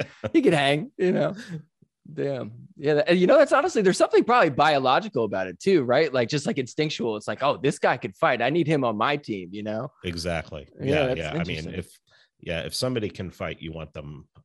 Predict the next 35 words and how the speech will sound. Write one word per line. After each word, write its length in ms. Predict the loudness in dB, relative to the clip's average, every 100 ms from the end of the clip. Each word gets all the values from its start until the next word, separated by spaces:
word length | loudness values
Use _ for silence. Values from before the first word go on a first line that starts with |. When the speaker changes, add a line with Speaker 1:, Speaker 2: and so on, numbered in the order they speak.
| -16
Speaker 1:
obviously 500 | -16 -14 -16 -16 -16
you 80 | -18
want 180 | -16 -10
them 100 | -8
on 60 |
Speaker 2:
Yeah. 100 | -8
Speaker 1:
your 100 | -10
side. 540 | -14 -14 -16 -14 -18 -18
And, 260 | -20 -18
uh, 140 | -18 -14
'cause 280 | -12 -12 -14 _ _ _ _ _ _ _
shit 200 | -12 -10
can 100 | -8
pop 240 | -6 -6 -6
off 200 | -8 -6
at 80 | -10
any 160 | -10
time, 260 | -10 -8 -8
at 60 | -6
least 220 | -6 -6
back 220 | -10 -12
then. 260 | -16 -16 -14
I 60 | -14
mean, 340 | -16 -16 -18 _
Speaker 2:
Dude. 80 | -12
Speaker 1:
nowadays, 500 | -8 -4 -4 -4 -8
I 60 | -10
don't 140 | -10
know 140 | -10 -16
what, 220 | -14 -16 _ -20
uh, 60 | -20 -18
I 200 | -16 -16
don't 100 | -16
know 60 | -16
what 160 | -20